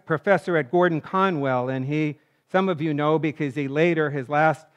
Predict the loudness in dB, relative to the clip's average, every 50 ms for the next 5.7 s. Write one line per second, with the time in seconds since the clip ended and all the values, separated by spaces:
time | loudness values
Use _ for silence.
0 | _ _ _ -6 -4 -2 -2 -4 -4 -2 0 0 2 2 2 2 2 0 -2 -4
1 | -4 -4 -4 -6 -8 -8 -6 -4 -2 -2 -2 -2 -2 -2 -2 -2 -6 -10 -8 -4
2 | -2 -2 0 0 -2 0 0 0 0 0 -2 -4 -10 _ _ -8 -6 -6 -4 -2
3 | -4 -4 -4 -6 -8 -8 -8 -8 -6 -6 -4 -2 -2 -2 -2 -4 -4 -4 -4 -4
4 | -4 -4 -4 -4 -6 -8 -4 0 2 2 2 2 0 -4 -4 -4 -4 -6 -6 -6
5 | -4 -4 -4 -4 -4 -6 -6 -4 -4 -4 -6 -8 -10